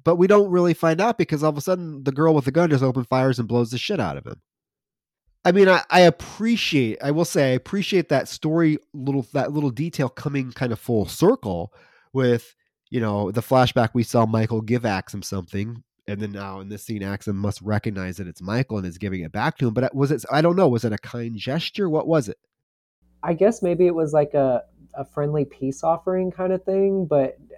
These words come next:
Speaker 2: I'm, it's hard to say, really. Like, I, I don't know.
Speaker 1: It doesn't matter. The girl blows the shit out of him, shoots him in the head, shoots him in the neck. And even, like, you know, they're leaving, and, uh,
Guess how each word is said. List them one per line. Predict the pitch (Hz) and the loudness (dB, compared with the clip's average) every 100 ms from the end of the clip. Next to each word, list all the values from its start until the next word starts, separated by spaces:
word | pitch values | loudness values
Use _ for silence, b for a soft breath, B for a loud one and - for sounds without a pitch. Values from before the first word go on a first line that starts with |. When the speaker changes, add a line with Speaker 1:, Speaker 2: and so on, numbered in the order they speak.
| - | -8
Speaker 2:
I'm, | 156 156 | -6 -6
it's | 170 - | -10 -6
hard | 165 190 | -2 0
to | 190 | 0
say, | - 139 139 117 | -2 0 2 0
really. | 107 95 92 92 120 _ | -4 -8 -10 -20 -20 _
Like, | 135 123 123 | -6 -6 -4
I, | 147 - - | -6 -6 -2
I | 156 | 0
don't | 160 127 | 0 -4
know. | 110 98 _ _ _ _ _ _ b b | -8 -10 _ _ _ _ _ _ b b
Speaker 1:
It | 180 | 0
doesn't | 226 190 143 | 0 2 -2
matter. | 95 98 | -6 -6
The | 123 | -2
girl | 175 202 | 2 2
blows | 127 135 123 | 4 2 2
the | 110 | -2
shit | - 104 | -4 -4
out | 95 | -4
of | 95 | -8
him, | 98 95 | -10 -10
shoots | - 147 | -6 -6
him | 143 | -6
in | 127 | -6
the | |
head, | 101 92 90 | -6 -6 -8
shoots | - 120 | -10 -10
him | 127 | -10
in | 110 | -10
the | 98 | -10
neck. | 82 80 - b b b | -10 -12 -16 b b b
And | 127 123 123 123 123 | -2 0 0 -2 -4
even, | 175 175 160 143 | -2 2 2 4
like, | 127 113 - _ _ _ _ _ - | 0 -2 -12 _ _ _ _ _ -10
you | 156 | -6
know, | 127 | -4
they're | 120 131 | -2 -2
leaving, | 127 160 151 151 147 143 b b - | 0 2 4 4 4 0 b b -6
and, | 127 127 120 117 | -2 0 2 0
uh, | 117 | -4